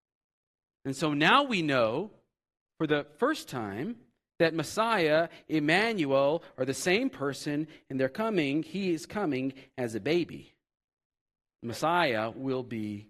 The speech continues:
God with us. Emmanuel is Messiah. Messiah will come as a baby.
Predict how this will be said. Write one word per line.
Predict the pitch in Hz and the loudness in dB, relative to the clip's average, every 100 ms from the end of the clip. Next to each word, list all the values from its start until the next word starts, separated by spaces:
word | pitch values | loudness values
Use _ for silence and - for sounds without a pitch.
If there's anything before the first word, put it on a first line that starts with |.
| - | -6
God | 113 98 92 | -4 -2 -4
with | 110 135 - | -6 -8 -8
us. | - - - - _ _ _ _ _ _ _ _ _ _ _ _ _ _ _ 113 | -16 -18 -18 -18 _ _ _ _ _ _ _ _ _ _ _ _ _ _ _ -6
Emmanuel | 113 143 185 147 107 107 | -2 0 0 -2 -6 -6
is | 104 | -8
Messiah. | 104 - 139 165 185 185 - _ _ - | -10 -4 0 0 -2 -6 -14 _ _ -18
Messiah | - 143 147 147 | -10 -4 -2 -2
will | 135 127 | -4 -8
come | 110 104 | -8 -10
as | |
a | 98 | -6
baby. | 120 151 165 160 160 | -2 -2 -2 -4 -8